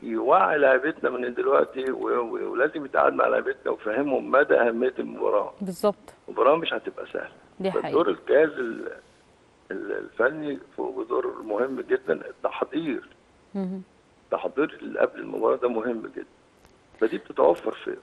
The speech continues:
Speaker 1: في مستر
Speaker 2: في، في
Speaker 1: فيريرا.
Speaker 2: مستر فيريرا.
Speaker 1: ان
Speaker 2: مهم.
Speaker 1: ازاي بيهيئ اللعيبه نفسياً لل-، للمباراه.
Speaker 2: المباريات. تمام.
Speaker 1: والحمد لله ان المباراه الاخرانيه مع الاسماعيلي ادينا اداء كويس.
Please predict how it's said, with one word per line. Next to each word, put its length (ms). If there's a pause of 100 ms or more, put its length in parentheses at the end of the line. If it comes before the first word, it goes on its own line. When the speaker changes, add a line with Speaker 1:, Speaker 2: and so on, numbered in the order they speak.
Speaker 1:
في 160
مستر 220
Speaker 2:
في، 60
في 60
Speaker 1:
فيريرا. 160
Speaker 2:
مستر 300
فيريرا. 360 (200)
Speaker 1:
ان 120
Speaker 2:
مهم. 180
Speaker 1:
ازاي 140
بيهيئ 440
اللعيبه 360
نفسياً 420
لل-، 540 (240)
للمباراه. 560 (240)
Speaker 2:
المباريات. 500 (340)
تمام. 160
Speaker 1:
والحمد 280
لله 80
ان 140
المباراه 400
الاخرانيه 400
مع 140
الاسماعيلي 520
ادينا 360
اداء 360
كويس. 320